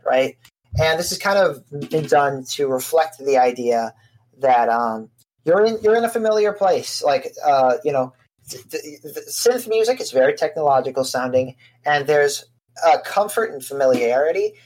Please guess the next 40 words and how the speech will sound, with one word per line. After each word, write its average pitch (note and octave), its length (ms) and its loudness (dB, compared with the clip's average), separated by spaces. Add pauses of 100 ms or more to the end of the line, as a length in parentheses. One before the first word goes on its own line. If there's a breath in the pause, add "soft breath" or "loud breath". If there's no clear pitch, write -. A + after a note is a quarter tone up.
(200 soft breath)
And D#3 280 4
when E3 140 4
I D#3 140 0
think, - 260 -10
think G3+ 300 -4
of - 80 -8
something D#3 340 0
that's, - 240 -8
like, A#2+ 300 -6 (160)
co-, - 100 -16 (100)
comfort C3 320 -4
and - 100 -18
familiar, B2 400 -2
like, B2 140 0
I C3 60 2
think G#3 160 0
of - 60 -2
something D#3 240 -4
that's, A#2 160 -6
like, B2 100 -8
very C3+ 260 4
artificial, - 640 -4 (340 soft breath)
like, - 120 -6
you C3 60 0
know, B2 120 0
like, A#2 220 -4
your C#3+ 80 0
bedroom C3+ 480 0
or A#2+ 60 -8
something A#2+ 280 -10
like - 200 -10
that. C3 160 -6
Your B2 100 -12
bed, C3 280 2
like, B2 220 0 (240 soft breath)
that's E3+ 160 0
man-made. C3+ 540 0
It's - 200 -10
very F3 280 2
comfortable. B2 600 -6